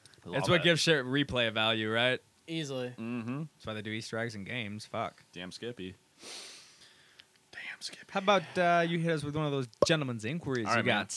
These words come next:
Speaker 1: I got my
Speaker 2: stacked
Speaker 1: phone
Speaker 2: up
Speaker 1: right
Speaker 2: over there,
Speaker 1: I
Speaker 2: Chief?
Speaker 1: got, I got the first, I don't know how to go about this 'cause I got a bunch. I could just go down the list, but I got a bunch that are, like,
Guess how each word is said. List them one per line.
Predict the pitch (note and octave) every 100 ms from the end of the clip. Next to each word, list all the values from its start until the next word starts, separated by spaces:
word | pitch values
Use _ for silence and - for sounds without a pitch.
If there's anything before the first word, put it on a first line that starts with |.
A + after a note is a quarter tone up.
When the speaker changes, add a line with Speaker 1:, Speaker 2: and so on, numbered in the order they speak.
| -
Speaker 1:
I |
got | B2+
my |
Speaker 2:
stacked | C#3+ B2+
Speaker 1:
phone | A#2+ A#2
Speaker 2:
up | A2+
Speaker 1:
right | A#2+
Speaker 2:
over | A#2+ A#2
there, | A2+
Speaker 1:
I | G#2+
Speaker 2:
Chief? | - D#3
Speaker 1:
got, | F#3 F3+ E3 - - -
I | E3+
got | F#3 D#3+
the | C#3+
first, | F#3+ F#3+ - -
I |
don't | C#3+ C#3
know | C3
how | B2 A#2+
to | A2+
go | A2
about | G#2 A2 G#2+
this | A#2 A2
'cause | - G#2
I |
got | G2+
a | F#2
bunch. | F2+ G2+ G2+ -
I | G2
could | - G2
just | F2+
go | F#2
down | F2 F2+
the | F2
list, | E2 F2+ F2+ -
but | F2
I | F#2
got | F#2+
a | E2
bunch | D#2+ F2 -
that | E2+
are, | E2
like, | E2